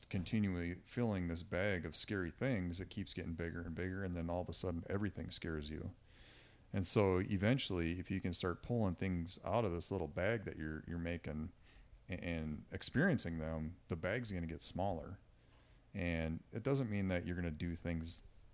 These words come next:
without fear, because without fear, there is no bravery. But you're less sensitive to that fear.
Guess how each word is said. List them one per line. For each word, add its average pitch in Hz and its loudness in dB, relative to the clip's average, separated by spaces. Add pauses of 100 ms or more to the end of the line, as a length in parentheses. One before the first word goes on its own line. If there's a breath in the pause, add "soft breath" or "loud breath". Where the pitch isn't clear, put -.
without 90 0
fear, 101 -2 (300)
because 87 0 (460)
without 87 -2
fear, 87 -2
there 87 2
is 80 -2
no 85 -2
bravery. 87 -2 (880 soft breath)
But 92 6 (460)
you're 101 2
less 98 2
sensitive 80 -2
to 98 0
that 78 -2
fear. - -6